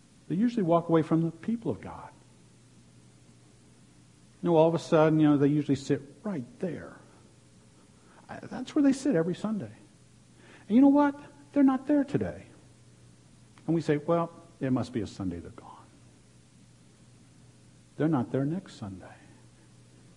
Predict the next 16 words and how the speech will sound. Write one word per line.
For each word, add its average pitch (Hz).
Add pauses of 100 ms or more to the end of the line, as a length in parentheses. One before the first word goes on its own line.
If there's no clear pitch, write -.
(500)
They're 165
not 160
there 143
the 123
third 165
Sunday. 90 (2000)
And 104
our 147
tendency, 175 (1000)
we 107
get 113
pushed -
out 139
in 139
the 143
wilderness, 151